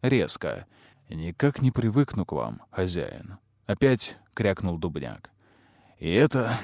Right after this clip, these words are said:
тоже игра». На самом деле, голова его лихорадочно работает, пока он так кряхтит и тупит.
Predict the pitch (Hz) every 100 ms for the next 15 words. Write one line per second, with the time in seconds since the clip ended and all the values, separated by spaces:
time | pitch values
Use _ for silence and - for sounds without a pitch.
0 | - - - - 151 135 87 76 78 71
1 | - - - _ _ _ _ _ _ _
2 | _ _ - - 214 175 147 185 160 127
3 | 101 98 143 131 147 147 117 143 131 98
4 | 92 113 - 190 180 151 - 110 95 92
5 | 82 - - - - - - - 175 226
6 | 190 156 156 - - 202 - - 202 165
7 | - 175 - - 131 - 92 78 -